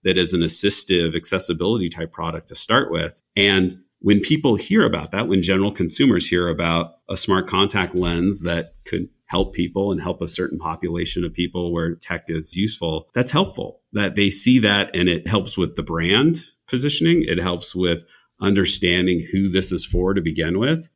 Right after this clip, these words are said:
And it becomes a lot less threatening in that situation. And so one of our early customers are gonna be people with low vision.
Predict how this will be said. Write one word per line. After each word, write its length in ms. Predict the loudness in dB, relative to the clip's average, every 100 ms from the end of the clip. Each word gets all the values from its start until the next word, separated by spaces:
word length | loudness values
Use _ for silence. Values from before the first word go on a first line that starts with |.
| _
And 400 | 2 4 6 4
it 160 | 2 0
becomes 340 | 0 2 2
a 40 | 4
lot 240 | 2 0
less 220 | -2 -4
threatening 440 | 0 0 0 0 0
in 100 | -2
that 280 | -6 -8 -10
situation. 640 | -10 -6 -6 -6 -8 -6
And 160 | -4
so 340 | 0 0 0 -2 0
one 160 | 4
of 80 | 6
our 140 | 6
early 260 | 6 6 6
customers 480 | 2 2 2 2 2
are 60 |
gonna 180 | 2 2
be 140 | 0 0
people 240 | -2 -2
with 100 | -2
low 160 | 0 0
vision. 340 | 0 0